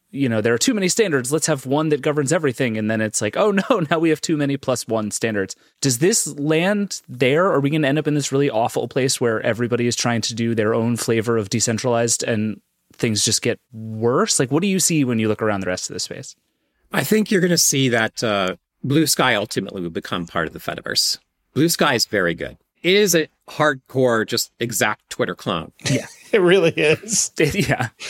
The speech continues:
Speaker 2: And they've advanced the state of the thinking on some things like moderation and portability and things like that. That said, ActivityPub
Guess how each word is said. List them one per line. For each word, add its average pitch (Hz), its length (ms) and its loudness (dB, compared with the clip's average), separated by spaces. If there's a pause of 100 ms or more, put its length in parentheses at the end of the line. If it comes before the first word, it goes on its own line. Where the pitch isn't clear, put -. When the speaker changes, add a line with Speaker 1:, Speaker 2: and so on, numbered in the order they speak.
(180)
Speaker 2:
And 170 160 4
they've 202 160 6
advanced 226 720 0
the 151 200 2
state 143 320 0
of 135 80 -2
the 143 160 -4
thinking 151 540 -2 (100)
on 101 720 0 (140)
some - 240 -6
things 98 180 -4
like 90 140 -2
moderation 110 1000 -2 (220)
and 85 220 -10
portability 101 720 0
and 92 200 -8
things 101 220 -4
like 98 140 -6
that. 104 260 -2 (320)
That 143 280 0
said, 143 560 -2 (140)
ActivityPub 147 760 -2